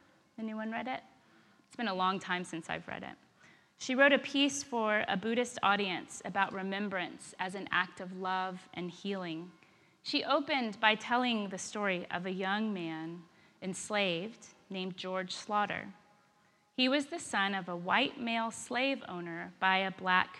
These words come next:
female slave. His own father, as part of a mob, shot and killed him for the crime of riding a horse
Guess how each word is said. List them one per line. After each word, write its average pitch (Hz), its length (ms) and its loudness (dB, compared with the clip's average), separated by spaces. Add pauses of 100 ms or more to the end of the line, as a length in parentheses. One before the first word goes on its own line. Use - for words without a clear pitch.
female 180 320 -6
slave. 202 560 -8 (640)
His 247 280 -2
own 254 260 2
father, 202 680 0 (200)
as 208 200 -2
part 220 280 2
of 214 140 -2
a 190 60 -4
mob, 180 520 0 (320)
shot - 560 0
and 190 160 -10
killed 208 340 -10
him 170 320 -14 (640)
for 208 100 -4
the 202 120 2
crime 226 520 4
of 180 140 -6
riding 208 460 -4
a 180 80 -8
horse 196 420 -8